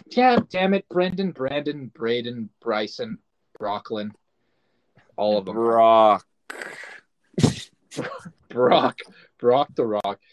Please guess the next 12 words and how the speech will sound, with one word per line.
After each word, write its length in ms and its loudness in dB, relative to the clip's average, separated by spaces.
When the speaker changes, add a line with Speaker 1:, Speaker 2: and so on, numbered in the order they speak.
Speaker 1:
Thank 200 4
you 80 -6
guys 220 4
for 120 -14
listening. 440 -10
Uh, 260 -4
we 140 -12
appreciate 520 -10
you 160 -8
for 240 -6
sticking 460 -6
through. 380 -6